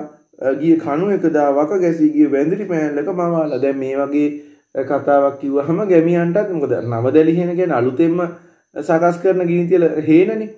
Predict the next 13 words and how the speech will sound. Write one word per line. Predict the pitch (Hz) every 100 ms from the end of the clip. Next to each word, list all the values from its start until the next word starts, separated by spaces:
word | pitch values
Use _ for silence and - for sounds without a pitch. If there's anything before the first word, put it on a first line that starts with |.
| _ _ -
ඉතින් | 151 147 127
වල් | 117 113
කොටලා | 117 113 156 190 175 160
මේ | 151 147 147 143 - _ _ 120
අලුතෙන්ම | 131 135 165 180
සකස් | 165 165 165
කරන | 180 180
හේන | 180 175 175
තමයි | 185 220
නව | 196 208 196
දැලි | 156 139
හේන | 139 120 113
කියන්නේ. | 110 113